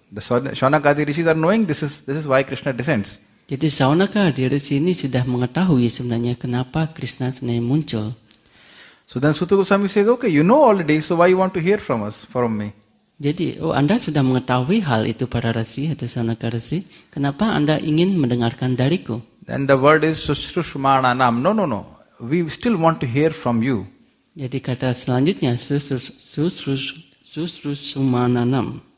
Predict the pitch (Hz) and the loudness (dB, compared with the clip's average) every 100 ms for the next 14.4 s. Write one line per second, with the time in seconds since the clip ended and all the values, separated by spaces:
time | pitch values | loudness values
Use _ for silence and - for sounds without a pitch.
0 | _ _ _ - _ 135 127 135 139 135 | _ _ _ -20 _ -4 0 0 2 2
1 | 160 135 127 156 165 127 - - _ _ | 2 0 0 4 4 2 -4 -14 _ _
2 | _ - 160 156 139 127 - 131 123 139 | _ -8 -4 2 2 2 0 4 4 4
3 | 175 135 - 127 120 120 120 135 135 113 | 0 -2 -4 -6 -4 -6 -6 -8 -6 -6
4 | 123 139 147 113 123 _ 123 143 185 185 | -6 -6 -6 -8 -12 _ -6 -4 0 2
5 | 214 170 - - _ 120 135 180 160 165 | 4 4 0 -8 _ -4 0 4 6 6
6 | 147 160 - 233 220 180 180 175 - 143 | 6 4 2 0 2 4 2 2 -8 -8
7 | - 165 123 147 214 _ _ _ _ - | -4 -2 -2 -2 -8 _ _ _ _ -10
8 | 143 160 180 185 - 202 214 233 151 180 | -4 4 6 6 2 0 2 0 0 2
9 | 175 135 - _ _ 123 143 151 170 180 | 2 2 -10 _ _ -2 0 2 2 4
10 | 180 170 165 160 196 185 170 165 170 160 | 4 2 2 0 0 0 2 2 0 2
11 | 156 180 190 165 170 185 156 110 - 135 | 4 4 2 0 2 4 4 2 -4 -6
12 | 147 147 147 156 156 170 147 143 156 135 | -4 -4 -2 -2 0 -2 -2 -4 -2 -2
13 | 113 104 104 - 185 185 214 196 247 269 | -4 -4 -8 -6 0 4 4 6 4 6
14 | 190 127 107 104 | 6 4 2 -6